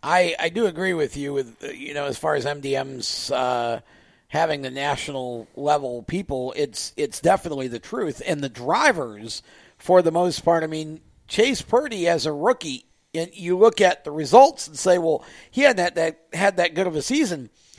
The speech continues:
But if you really pay attention to the performances, Tyler, Chase Purdy has been in the top five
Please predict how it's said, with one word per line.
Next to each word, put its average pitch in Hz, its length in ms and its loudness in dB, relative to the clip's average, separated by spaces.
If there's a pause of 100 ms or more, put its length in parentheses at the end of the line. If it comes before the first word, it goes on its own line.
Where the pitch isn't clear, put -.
(380)
But 208 200 8
if 196 200 8
you 190 140 0
really 226 380 6
pay 190 220 4
attention 190 600 0
to 202 180 -8
the 180 120 0
performances, 147 1400 0 (320)
Tyler, 123 560 2 (880)
Chase 285 380 6
Purdy 226 560 2
has 175 420 0
been 170 280 0
in 277 300 -2
the 294 120 2
top 196 340 2
five 113 880 0